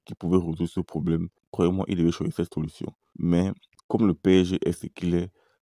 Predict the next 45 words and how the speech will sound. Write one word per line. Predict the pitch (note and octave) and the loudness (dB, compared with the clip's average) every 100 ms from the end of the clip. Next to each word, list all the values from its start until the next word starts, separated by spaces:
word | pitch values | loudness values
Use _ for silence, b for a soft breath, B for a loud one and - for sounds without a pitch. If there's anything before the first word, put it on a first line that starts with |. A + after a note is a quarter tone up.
| _ | _
avec | D#2+ D#2+ F2+ | -2 2 2
des | E2+ | 2
mauvais | D#2 D2+ F2 E2 | 2 0 0 0
dirigeants, | E2 D2 D#2 E2 E2 - | -2 -6 -6 -6 -6 -6
Kylian | F2+ E2+ F#2 | 0 2 4
a | F#2+ F#2 | 2 0
choisi | - E2 | 2 2
l'option | E2+ E2 - - E2+ E2+ - | 2 2 -2 -4 -2 -2 -6
des | C#2+ D#2+ E2 | -10 0 0
réseaux | D#2+ E2 | 0 -6
sociaux | E2+ D#2+ - E2+ - _ _ _ _ _ - | -6 -8 -6 -6 -6 _ _ _ _ _ -4
et | E2 | -4
ça | - E2 | 0 2
a | |
donné | F2+ E2 | 4 2
ce | E2 D#2 | 0 -4
que | D#2+ | -6
ça | - E2+ | -4 -4
a | |
donné. | D2+ D#2 D2+ D2+ _ _ _ | -2 -4 -6 -10 _ _ _
Ce | - - | -16 -8
qui | F2 | -2
me | B2 G2 | 0 2
fait | G2+ | 2
marrer | F#2+ D#2+ D#2+ F2 | 2 2 2 -2
dans | E2+ | -2
cette | - D#2 | -6 -10
histoire, | D#2 D#2+ E2 | -6 -4 -4
c'est | - | -4
que | - | -4
Nasser | E2 D#2+ - F#2 | -2 0 -2 -2
n'était | D#2+ F2 | -2 0
même | E2+ D#2+ | -2 -2
pas | D#2 | -6
au | |
courant. | D#2 - C#2 D2+ _ _ _ _ _ _ _ _ _ _ - | -8 -10 -10 -10 _ _ _ _ _ _ _ _ _ _ -2
La | E2 | 0
vidéo | D#2 D#2 E2 F#2 | 2 2 2 0
sort, | - F2 | -2 -2
Nasser | D#2+ D#2+ - | -2 -4 -6
n'est | D#2 | -2
même | D#2+ | -2
pas | D2+ D2 | -2 -10
au | |
courant. | - A#1 D2+ | -12 -10 -8